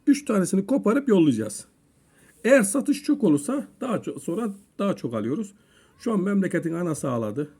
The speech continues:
Yemin ederim çoğu kişi intihara başladı. Artık gayrimeşru işler, ikinci işler. Vallahi memleket böyle güllük gülistanlık. Arkadaşlar, e, doğaçlama bir çekim oldu. E, ister abone olun,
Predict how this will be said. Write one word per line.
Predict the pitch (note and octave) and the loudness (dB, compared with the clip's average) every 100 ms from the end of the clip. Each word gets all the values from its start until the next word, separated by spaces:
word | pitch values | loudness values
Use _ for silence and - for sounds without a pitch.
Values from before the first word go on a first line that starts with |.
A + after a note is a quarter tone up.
| _ _ | _ _
Yemin | B2 D#3 F#3 F3 | -10 -6 -2 0
ederim | D3+ C#3+ C#3+ C#3+ _ _ _ _ _ - | 0 0 -2 -6 _ _ _ _ _ -6
çoğu | G3+ E3 | -4 -4
kişi | C#3 D#3 | -4 -6
intihara | D#3+ D3 D3 C#3 C3+ | 0 0 0 0 0
başladı. | B2 A2 - G#2+ A#2 - _ _ _ _ - | 0 -4 -6 -6 -6 -8 _ _ _ _ -8
Artık | D3 C#3+ C#3+ - | -6 -4 -6 -4
gayrimeşru | D#3+ D3 C#3 C3+ C3 B2+ | 0 2 2 -2 -4 -4
işler, | B2 - A2+ A#2 - _ _ - | -4 -4 -6 -6 -12 _ _ -12
ikinci | C#3+ D#3+ D3 B2+ C3 | -8 -4 -2 -2 -6
işler. | B2+ A#2 A#2 A#2+ _ - | -6 -6 -6 -8 _ -12
Vallahi | D3 C#3 B2+ C3 | -4 -2 0 0
memleket | C#3 B2 B2+ C#3+ D3 | 0 -2 -2 -6 -4
böyle | B2+ A#2 E3 E3 _ _ _ _ _ _ - | -4 -4 -6 -8 _ _ _ _ _ _ -10
güllük | D#3 D#3 F3 - | -6 -4 -4 -2
gülistanlık. | D#3+ - F3 D#3 C3 - _ _ _ _ - _ _ | -4 -2 -2 0 -2 -4 _ _ _ _ -20 _ _
Arkadaşlar, | G#3+ A3+ A3+ F3+ - G#3 G3+ - - | 0 2 2 0 0 -4 -4 -12 -2
e, | D3+ D#3 C3 A#2+ D3 | 2 2 0 -4 4
doğaçlama | A3 B3 G3 A3 G#3+ G3 | 4 4 0 0 0 0
bir | E3 | -2
çekim | - - G3 | -4 0 2
oldu. | D3 A2 D#3 G3 - _ _ _ - | 2 2 -2 -4 -12 _ _ _ -2
E, | C#3 C#3 | 2 2
ister | A3+ G3 A3+ A3 | 0 0 2 4
abone | G3 F3+ F3 | 4 4 2
olun, | E3+ G3+ | 2 0